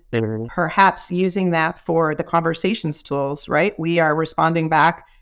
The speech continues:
Speaker 2: if somebody's saying, "Hey, you know, what is it? What can I do to celebrate my birthday at one of your properties?" You know, can these new tools help us drive efficiencies there? So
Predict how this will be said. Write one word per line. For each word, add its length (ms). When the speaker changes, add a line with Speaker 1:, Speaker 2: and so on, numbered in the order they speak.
Speaker 2:
if 80
somebody's 400
saying, 300
"Hey, 480
you 100
know, 120
what 120
is 200
it? 220
What 180
can 80
I 80
do 140
to 60
celebrate 460
my 140
birthday 500
at 100
one 140
of 80
your 140
properties?" 1000
You 140
know, 280
can 280
these 320
new 160
tools 420
help 240
us 140
drive 260
efficiencies 640
there? 320
So 460